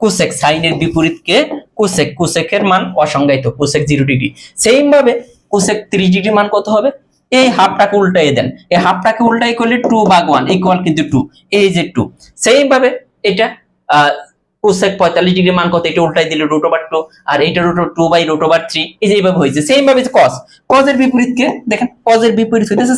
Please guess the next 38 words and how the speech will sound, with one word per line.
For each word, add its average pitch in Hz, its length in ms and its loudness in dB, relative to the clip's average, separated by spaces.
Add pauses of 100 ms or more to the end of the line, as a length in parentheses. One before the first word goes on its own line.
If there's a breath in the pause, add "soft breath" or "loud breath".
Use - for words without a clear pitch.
sec। - 160 0 (480 soft breath)
এই - 80 2
ওয়ান 226 260 4
কে 262 100 0
উল্টাই 254 340 2
দিলে 233 200 0
কিন্তু 220 180 0
one 190 260 2
by 185 100 2
one-ই 131 240 2
হইতাছে, 117 380 -2 (260 soft breath)
এইটাকে 247 320 0
উল্টাই 240 320 2
দিলে 233 220 0
কত 226 180 0
হবে? 196 220 2 (320)
Two 214 160 0
by 208 140 4
root 185 160 0
over 160 140 4 (100)
three, 131 160 0 (200 loud breath)
আবার 208 260 2
এইটাকে 254 320 0
উল্টাই 247 420 2
দিলে 220 140 0
এইটা, 185 280 0 (300 loud breath)
আবার 190 280 2
এইটাকে 247 360 0 (140)
উল্টাই 220 300 2
দিলে 214 200 -2
শুধু 214 320 0
টু, 254 120 0
আবার 185 240 0
জিরো 220 200 0
কে 247 100 -6
উল্টাই 233 280 0
দিলে 214 180 0 (220)
অসংজ্ঞায়িত। 175 460 0